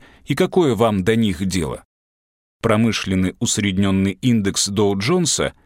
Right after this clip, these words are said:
D J I A, представляет собой результат сложных расчётов и отражает среднюю цену акций тридцати крупнейших компаний, представленных на Нью-Йоркской фондовой бирже,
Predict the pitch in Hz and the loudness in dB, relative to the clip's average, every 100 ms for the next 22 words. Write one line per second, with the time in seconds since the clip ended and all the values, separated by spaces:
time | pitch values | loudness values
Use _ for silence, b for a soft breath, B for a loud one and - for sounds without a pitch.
0 | _ - 110 117 95 98 87 - 92 80 | _ -8 -4 -2 0 0 -2 -2 -2 -2
1 | - 180 165 b b b 117 113 - 143 | -2 -2 -2 b b b -2 0 0 0
2 | 170 180 - 156 143 151 123 107 107 123 | 2 0 0 -2 2 2 0 0 -2 0
3 | 156 - - - 131 131 95 98 87 - | -2 -4 -8 -4 0 0 0 -2 -2 -2
4 | 80 - 180 - 71 - B B - 156 | -2 0 0 0 -4 -8 B B -2 2
5 | 156 147 165 151 - 147 135 127 107 107 | 2 2 0 0 -2 0 0 0 0 0
6 | 98 - 110 98 - 151 156 - 147 131 | 0 0 0 0 -2 -4 -2 -2 -2 -2
7 | 127 120 120 101 151 - 113 107 117 110 | -2 0 -2 -2 -4 -2 -2 2 2 2
8 | - 92 - 85 92 165 170 151 139 B | -2 -6 -2 -2 0 0 0 -2 -4 B
9 | B - 117 - 143 143 135 131 120 - | B -4 -2 0 0 2 2 0 -2 -2
10 | 127 120 110 101 110 - - 107 98 101 | 0 2 2 2 0 -2 -2 -2 -2 0
11 | 95 87 90 92 82 71 67 67 | 0 0 0 -2 -2 -6 -6 -12